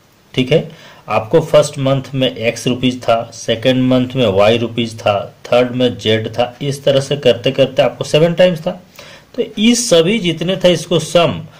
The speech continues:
और इसको जब आपने सेवन से डिवाइड किया तब आपको क्या मिला, एट हंड्रेड मिला। Similarly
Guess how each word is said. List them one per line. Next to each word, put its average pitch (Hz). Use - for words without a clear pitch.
और 190
इसको 190
जब 190
आपने 175
सेवन 139
से 156
डिवाइड 120
किया 120
तब 143
आपको 120
क्या 127
मिला, 139
एट 110
हंड्रेड 95
मिला। 87
Similarly 190